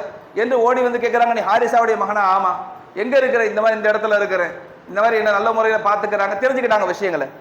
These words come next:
தெரிஞ்சுட்டு போய் ஹாரிசா அவர் அழுதுகிட்டே இருக்கிறார், தான் பிள்ளை இழந்து. அவருக்கு ரெண்டு பிள்ளை. ஆ, இவங்க ஒருத்தவங்க, இன்னொருத்தவங்க ஒருத்தவங்க.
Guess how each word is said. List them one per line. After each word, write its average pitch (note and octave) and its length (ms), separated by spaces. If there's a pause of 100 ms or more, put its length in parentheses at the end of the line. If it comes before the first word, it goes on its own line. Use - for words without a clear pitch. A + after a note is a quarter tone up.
(260)
தெரிஞ்சுட்டு C4 420
போய் B3+ 240
ஹாரிசா A#3+ 460
அவர் B3+ 260
அழுதுகிட்டே B3 500
இருக்கிறார், A#3 400
தான் G#3 180
பிள்ளை A3 200
இழந்து. F3 340 (520)
அவருக்கு A3 380
ரெண்டு A#3 240
பிள்ளை. G#3+ 260 (480)
ஆ, A3+ 120
இவங்க B3 380
ஒருத்தவங்க, A#3+ 300
இன்னொருத்தவங்க B3+ 480
ஒருத்தவங்க. E3+ 300